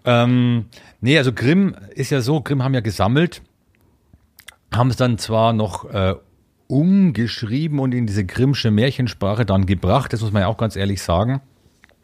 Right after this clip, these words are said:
Aber ich find halt diese Grimmsche Märchensprache wunder-, wunder-, wunderschön, äh, und, äh, fahr total auf die Grimms ab. Und Andersen, äh, hat auch ganz tolle Märchen natürlich, äh, geschrieben. Sind ja alles Kunstmärchen.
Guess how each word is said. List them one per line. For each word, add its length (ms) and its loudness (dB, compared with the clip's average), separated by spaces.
Aber 160 2
ich 160 -6
find 220 0
halt 140 0
diese 240 2
Grimmsche 300 0
Märchensprache 680 0
wunder-, 260 4
wunder-, 260 2
wunderschön, 640 2
äh, 60 -4
und, 640 2
äh, 240 -10
fahr 180 0
total 320 0
auf 200 -2
die 160 -4
Grimms 320 -2
ab. 220 0
Und 280 -2
Andersen, 720 2
äh, 260 2
hat 140 -2
auch 220 -2
ganz 320 -2
tolle 480 2
Märchen 480 2
natürlich, 680 -2
äh, 40 -4
geschrieben. 560 0
Sind 180 2
ja 80 2
alles 240 -2
Kunstmärchen. 960 -2